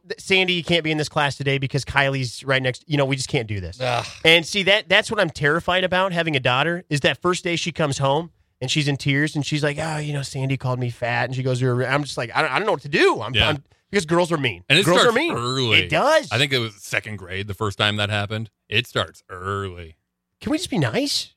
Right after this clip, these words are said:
Speaker 1: You know, like, that's, that's the tough thing about middle school. Can we just,
Speaker 3: I mean,
Speaker 1: you
Speaker 3: dude,
Speaker 1: know?
Speaker 3: dudes are just as mean, but then you
Speaker 1: They
Speaker 3: know,
Speaker 1: are.
Speaker 3: you
Speaker 1: I feel
Speaker 3: punch,
Speaker 1: like they
Speaker 3: punch the guy in the
Speaker 1: Yeah.
Speaker 3: arm and you keep moving.
Speaker 1: Yeah. And, it, and you know who you can mess with and
Speaker 3: Yeah.
Speaker 1: who you can't, I think, when you're a boy
Speaker 3: Right.
Speaker 1: at that age. Yeah. Uh, also,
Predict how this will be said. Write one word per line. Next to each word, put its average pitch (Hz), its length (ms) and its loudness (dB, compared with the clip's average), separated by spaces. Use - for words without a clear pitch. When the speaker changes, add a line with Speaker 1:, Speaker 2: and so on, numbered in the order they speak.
Speaker 1:
You 151 100 2
know, 190 180 4
like, 170 160 0
that's, - 400 -2
that's 156 220 -4
the 160 100 -10
tough 151 280 -2
thing 123 240 -2
about 107 200 -2
middle 110 180 -2
school. 101 200 -10
Can 117 140 -4
we 127 60 -2
just, 143 180 -4
Speaker 3:
I 494 100 -2
mean, 254 60 -2
Speaker 1:
you - 60 -4
Speaker 3:
dude, 139 100 2
Speaker 1:
know? 147 160 4
Speaker 3:
dudes 294 300 -2
are 151 60 2
just 135 260 -2
as 98 120 -6
mean, 107 380 0
but 104 160 -4
then 107 140 -2
you 170 80 6
Speaker 1:
They 202 80 8
Speaker 3:
know, 202 80 4
Speaker 1:
are. 143 340 2
Speaker 3:
you - 380 -16
Speaker 1:
I 156 40 0
feel - 100 8
Speaker 3:
punch, 135 100 8
Speaker 1:
like 170 100 2
they - 60 10
Speaker 3:
punch 151 180 2
the - 60 -18
guy 127 180 2
in 120 80 0
the 117 60 4
Speaker 1:
Yeah. 359 180 8
Speaker 3:
arm 190 80 4
and 127 80 0
you 120 60 2
keep 156 160 -2
moving. 156 340 -4
Speaker 1:
Yeah. 151 280 0
And, 165 120 4
it, 190 280 -2
and 226 160 4
you 254 80 0
know 254 160 4
who 214 60 0
you 214 120 -6
can 180 160 -2
mess 160 220 0
with 139 160 -4
and 131 80 2
Speaker 3:
Yeah. 127 80 6
Speaker 1:
who 135 80 2
you 110 40 -4
can't, 104 300 -4
I 117 60 -4
think, 117 260 -2
when 117 140 2
you're 107 300 0
a 107 140 -4
boy 107 180 -2
Speaker 3:
Right. 92 80 -4
Speaker 1:
at 98 80 -4
that 92 160 -4
age. 82 280 -12
Yeah. 104 160 -2
Uh, 151 260 4
also, 135 540 0